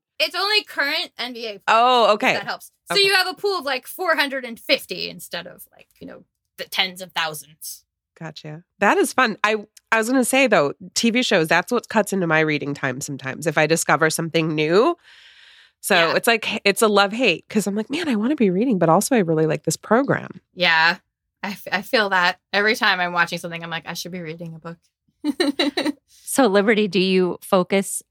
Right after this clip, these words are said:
Speaker 3: uh, on the T V show, or are you, do you have a book open at the same time?
Speaker 1: Um, it depends. Uh, I can't read, like, while the T V show is on, but if I'm watching it live and my husband is not there,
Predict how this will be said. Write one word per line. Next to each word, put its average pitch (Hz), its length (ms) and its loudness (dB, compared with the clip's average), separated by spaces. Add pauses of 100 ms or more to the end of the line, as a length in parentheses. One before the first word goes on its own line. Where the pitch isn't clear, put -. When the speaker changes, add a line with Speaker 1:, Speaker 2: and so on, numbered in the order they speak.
(120)
Speaker 3:
uh, 160 220 2 (100)
on 202 220 4
the 202 80 4
T 202 200 -2
V 208 200 -2
show, 330 340 4
or 175 200 4
are - 20 2
you, 170 280 0
do 180 100 -2
you 180 40 6
have 170 80 4
a 160 60 2
book 170 260 0
open 160 460 0
at 165 180 -2
the 160 80 -4
same 151 300 -6
time? 208 420 -4 (320)
Speaker 1:
Um, 277 220 0
it 392 120 0
depends. 453 540 -2 (240)
Uh, 269 240 2
I 269 140 2
can't 466 280 0
read, 381 220 2
like, 254 140 -8
while 214 180 -4
the 214 60 -14
T 254 160 -16
V 247 100 -14
show 262 160 -8
is 254 80 -6
on, 269 200 -4 (360)
but 285 280 0 (420)
if 285 120 -4
I'm 285 120 -4
watching 302 280 0
it 440 120 -2
live 277 400 0 (140)
and 233 160 -2
my 214 120 -2
husband 277 420 0
is 208 140 -10
not 190 180 -4
there, 175 360 -4